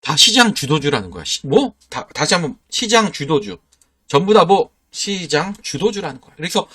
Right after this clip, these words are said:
제가 주도주를 다 드리기 때문에 여러분들, 크게 손실 날 일이 없어. 예? 무슨 말씀인지 아시죠? 여러분들. 그래서 여러분들 충분히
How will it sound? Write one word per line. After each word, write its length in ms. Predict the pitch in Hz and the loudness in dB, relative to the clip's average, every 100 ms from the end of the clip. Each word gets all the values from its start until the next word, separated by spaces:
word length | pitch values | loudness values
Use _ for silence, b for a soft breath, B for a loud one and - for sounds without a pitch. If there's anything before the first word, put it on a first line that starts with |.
| b b | b b
제가 320 | - 220 233 | 2 6 6
주도주를 560 | - 170 330 302 277 220 | 4 2 2 2 2 2
다 220 | - 143 | 2 0
드리기 340 | 143 147 208 - | 0 -2 -2 -2
때문에 240 | 135 131 | -2 -2
여러분들, 520 | 107 107 143 170 107 - _ _ _ _ _ _ _ _ | -4 -6 -6 -6 -6 -12 _ _ _ _ _ _ _ _
크게 480 | - 339 311 208 165 | -10 0 6 6 4
손실 380 | 294 320 294 | -2 0 0
날 160 | 269 202 | 0 0
일이 120 | 143 | -2
없어. 440 | 85 - - 90 - _ _ _ _ _ _ _ _ _ _ _ _ | -6 -8 -10 -12 -16 _ _ _ _ _ _ _ _ _ _ _ _
예? 180 | 180 190 _ | -10 -10 _
무슨 180 | 151 226 | -2 6
말씀인지 340 | 254 208 196 | 6 4 -2
아시죠? 440 | 135 95 - 107 85 _ _ _ _ | -2 -4 -6 -8 -10 _ _ _ _
여러분들. 380 | 123 117 110 98 b b b _ | -12 -12 -10 -12 b b b _
그래서 220 | - 247 | 2 6
여러분들 380 | 214 196 208 202 | 8 8 6 2
충분히 600 | 208 339 311 277 262 123 | 0 -4 0 2 2 0